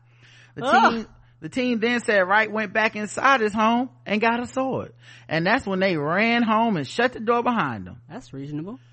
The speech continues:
Speaker 1: Moments later, they heard banging on the front door, and what appeared to be Wright hitting the door with the sword.
Speaker 2: Moments later.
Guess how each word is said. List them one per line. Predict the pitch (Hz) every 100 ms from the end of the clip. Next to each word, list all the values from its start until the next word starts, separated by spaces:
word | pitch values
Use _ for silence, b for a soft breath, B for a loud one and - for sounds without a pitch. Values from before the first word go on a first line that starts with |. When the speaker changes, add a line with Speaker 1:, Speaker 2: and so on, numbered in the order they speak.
| b
Speaker 1:
Moments | - 117 180 202 196 190
later, | 190 240 240 226
they | 214
heard | 214 208 208 160
banging | 180 262 269 247
on | 233
the | 233
front | - 240 240 196
door, | 247 254 254 247 B -
and | 202
what | 240 214
appeared | 196 269 320 320
to | 226
be | 220
Wright | 220 254 254 240
hitting | 247 214
the | 220
door | 190 233 233
with | 240 247
the | 269
sword. | - 311 330 233 135 95 -
Speaker 2:
Moments | 127 127 156 269 165 156
later. | 156 147 113